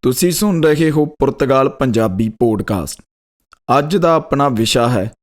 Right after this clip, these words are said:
ਪੁਰਤਗਾਲ ਚੋਣਾਂ ਵਿੱਚ ਹੋ ਰਿਹਾ ਇਮੀਗ੍ਰਾਂਟਸ ਦੇ ਖਿਲਾਫ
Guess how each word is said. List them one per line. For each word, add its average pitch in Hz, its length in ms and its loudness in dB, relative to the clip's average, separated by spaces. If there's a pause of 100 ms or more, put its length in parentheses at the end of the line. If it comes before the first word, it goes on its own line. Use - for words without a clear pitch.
(360)
ਪੁਰਤਗਾਲ 180 540 0
ਚੋਣਾਂ 135 440 0
ਵਿੱਚ 131 220 -2
ਹੋ 120 280 0
ਰਿਹਾ 120 340 -2 (540)
ਇਮੀਗ੍ਰਾਂਟਸ 160 720 0
ਦੇ 139 120 2
ਖਿਲਾਫ 110 420 -2